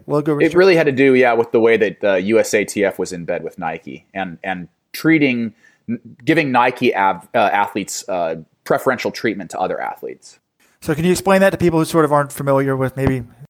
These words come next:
Speaker 2: Yeah, so if you look at U S A T F's, and, and I, I can't speak, this was, what, five years ago, but their operating budget at the time was about forty million, and twenty million of that came in from Nike. So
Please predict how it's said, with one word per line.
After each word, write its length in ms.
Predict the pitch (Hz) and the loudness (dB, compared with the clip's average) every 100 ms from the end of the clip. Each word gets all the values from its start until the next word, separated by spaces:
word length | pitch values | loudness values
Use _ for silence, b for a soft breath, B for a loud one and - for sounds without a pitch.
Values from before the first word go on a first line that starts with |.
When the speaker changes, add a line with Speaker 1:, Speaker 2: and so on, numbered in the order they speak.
| - | 0
Speaker 2:
Yeah, 180 | 156 156 | 2 2
so 240 | - 170 | 4 4
if 140 | 151 165 | 4 2
you 80 | |
look 120 | 202 208 | 2 2
at 140 | 151 | 2
U 140 | 165 | 2
S 120 | 147 160 | 4 2
A 120 | 143 | 0
T 180 | - 135 | 2 0
F's, 240 | 123 - | 0 -6
and, 300 | 123 113 107 | -8 -8 -8
and 120 | 110 123 | -2 0
I, 200 | 135 120 | 2 0
I 80 | 120 | -4
can't 220 | - 113 | -4 -6
speak, 200 | - 113 | -6 -6
this 140 | 113 117 | -6 -8
was, 160 | 101 - | -10 -10
what, 260 | 110 90 - | -10 -10 -12
five 380 | - 101 92 | -10 -6 -6
years 220 | 90 95 95 | -8 -10 -8
ago, 180 | 92 | -8
but 140 | 90 90 | -6 0
their 160 | 123 | 4
operating 460 | 123 156 156 139 113 | 4 4 2 0 0
budget 240 | 110 107 | -2 -2
at 60 | 107 | -4
the 60 | 85 | -6
time 300 | - 113 110 | -2 0 0
was 100 | 95 | -2
about 260 | 92 - | -4 -4
forty 480 | - - 127 127 123 | -8 -4 2 4 2
million, 640 | 107 110 117 127 143 151 117 | 0 -2 -2 -2 -4 -6 -6
and 120 | 107 | -8
twenty 320 | - 147 131 | -4 0 0
million 300 | 117 110 107 | 0 -2 -4
of 120 | 92 | -2
that 220 | 95 95 - | 0 -2 -2
came 280 | 107 98 | -4 -4
in 120 | 95 95 | -6 -8
from 200 | 87 85 | -10 -6
Nike. 420 | 85 - 78 87 | -8 -8 -14 -10
So 420 | - 120 107 | 0 2 2